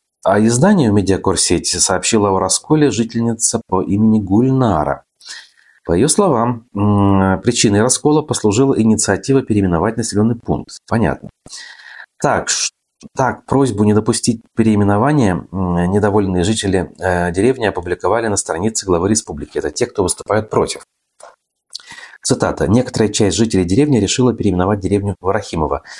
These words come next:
с чем, э, мы совершенно не согласны».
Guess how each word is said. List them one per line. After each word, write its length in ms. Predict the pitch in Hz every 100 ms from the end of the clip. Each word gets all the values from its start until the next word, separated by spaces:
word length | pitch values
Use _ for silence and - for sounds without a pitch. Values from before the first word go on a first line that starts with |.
| -
с 100 | -
чем, 300 | - 135 143 -
э, 100 | 92
мы 160 | 98
совершенно 400 | 113 101 - 107
не 120 | 98 98
согласны». 760 | - 107 90 76 - 73 71